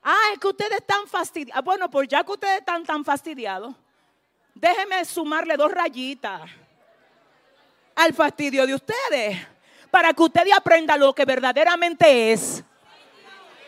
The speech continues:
peligroso. Peligroso. Ay, siento a Dios aquí. Peligroso. Cuando tú te quejas de la bendición que Dios te da,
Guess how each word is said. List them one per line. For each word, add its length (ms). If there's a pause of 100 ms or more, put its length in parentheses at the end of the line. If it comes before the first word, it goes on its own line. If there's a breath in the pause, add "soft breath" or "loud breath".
(2000)
peligroso. 1000 (1300)
Peligroso. 1000
Ay, 260
siento 520
a 100
Dios 320
aquí. 340 (160)
Peligroso. 1300 (460 soft breath)
Cuando 400
tú 220
te 320
quejas 760
de 140
la 100
bendición 540
que 100
Dios 240
te 120
da, 440